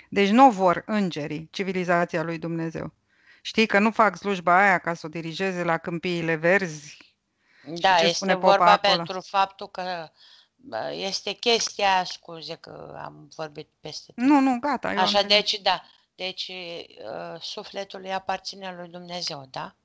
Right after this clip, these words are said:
Speaker 1: Da.
Speaker 2: Deci, uh, anulez, că nu zic de tine, tu, Eleonora,
Speaker 1: Da.
Speaker 2: tu, tu cineva, da.
Speaker 1: Cineva.
Speaker 2: Tu cineva, așa am să spun de acum.
Speaker 1: Da.
Speaker 2: Așa, deci, uh, ți-ai, uh, luat viața înainte de a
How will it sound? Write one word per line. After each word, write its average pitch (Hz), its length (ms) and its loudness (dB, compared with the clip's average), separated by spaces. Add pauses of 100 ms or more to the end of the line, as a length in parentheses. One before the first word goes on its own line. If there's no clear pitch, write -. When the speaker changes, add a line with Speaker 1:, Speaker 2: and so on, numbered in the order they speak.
(100)
Speaker 1:
Da. 170 380 -8 (220)
Speaker 2:
Deci, 180 440 -4
uh, 165 340 -12 (500)
anulez, 165 800 0
că 165 60 -10
nu 160 200 -8
zic 147 220 -12
de 147 120 -8
tine, 143 420 -12
tu, 139 240 -12
Eleonora, 139 640 -4
Speaker 1:
Da. 160 100 -6 (100)
Speaker 2:
tu, 190 200 -16 (360)
tu 208 140 0
cineva, 170 440 0
da. 147 60 4
Speaker 1:
Cineva. 180 800 0
Speaker 2:
Tu 208 160 0
cineva, 175 500 2
așa 156 240 -2
am 151 80 -6
să - 140 -12
spun - 300 -12
de 151 60 -14
acum. 160 320 -12
Speaker 1:
Da. 170 420 -4
Speaker 2:
Așa, 185 460 -2
deci, 185 380 -8
uh, 175 260 -10 (580)
ți-ai, 180 480 -2
uh, 170 360 -2
luat 180 360 2
viața 180 440 -6
înainte 180 640 -8
de 147 220 -8
a 143 420 -8